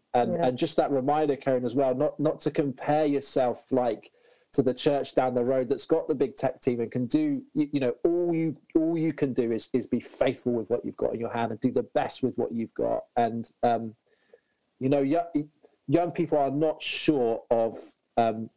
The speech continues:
Speaker 1: kind of online entertainment, right? Um, but, but maybe what they are short of right now is, is that, that personal connection, like,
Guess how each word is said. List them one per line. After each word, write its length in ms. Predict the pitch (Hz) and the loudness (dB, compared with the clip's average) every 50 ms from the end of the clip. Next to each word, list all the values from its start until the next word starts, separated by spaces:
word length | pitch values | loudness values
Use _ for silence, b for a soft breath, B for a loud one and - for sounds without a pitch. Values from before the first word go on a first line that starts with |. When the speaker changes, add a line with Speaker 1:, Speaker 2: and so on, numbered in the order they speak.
| - - | -12 -4
Speaker 1:
kind 160 | - 117 113 117 | -2 0 2 2
of 180 | 113 104 - _ _ - - | 0 -2 -6 _ _ 0 2
online 380 | 120 120 120 117 113 117 113 | 2 2 2 0 0 2 0
entertainment, 720 | 117 110 104 - 110 - - 120 110 104 - 101 98 92 - | 0 -2 -2 -4 -6 -4 0 0 0 0 0 -4 -10 -10 -6
right? 300 | - 98 101 113 117 - - _ _ _ _ _ _ _ - - | 0 0 2 2 2 -2 -4 _ _ _ _ _ _ _ 0 2
Um, 360 | 117 113 113 107 110 107 110 _ _ _ _ _ _ _ _ _ - 120 - | 2 2 2 0 -2 -6 -12 _ _ _ _ _ _ _ _ _ -14 -4 0
but, 280 | - 123 120 113 - - _ _ _ _ _ _ _ - - | 2 2 2 0 -4 -8 _ _ _ _ _ _ _ -2 0
but 240 | 135 123 - - - _ - | 0 0 0 -8 -16 _ -4
maybe 260 | 127 135 131 120 127 | -2 -2 0 0 0
what 140 | 127 127 123 | -2 -2 0
they 140 | - 120 123 | 0 0 0
are 200 | 123 123 123 120 | 0 0 -2 -2
short 280 | - - 131 113 113 113 | -2 -2 -2 -2 0 -2
of 140 | 107 - 113 | -4 0 0
right 180 | 117 107 104 104 | 0 0 0 -2
now 280 | 113 110 104 101 104 | -2 -2 0 0 0
is, 260 | 107 107 - - - _ _ - | 0 0 -2 -6 -12 _ _ -2
is 280 | 110 107 104 - - - | -2 -2 -2 -4 -4 0
that, 220 | 123 110 101 - - _ _ _ _ - | 0 0 0 -2 -8 _ _ _ _ -2
that 160 | 123 98 - - - - | -2 -2 -2 -6 -10 -2
personal 400 | - 131 127 120 - 127 117 110 | 0 0 0 0 -2 -4 -4 -4
connection, 680 | - - 120 113 104 - - - - 104 107 107 107 - - | -2 -2 -2 0 -2 -2 -4 -4 -4 -4 -4 -4 -10 -12 -4
like, 220 | 127 127 120 - | 0 0 0 0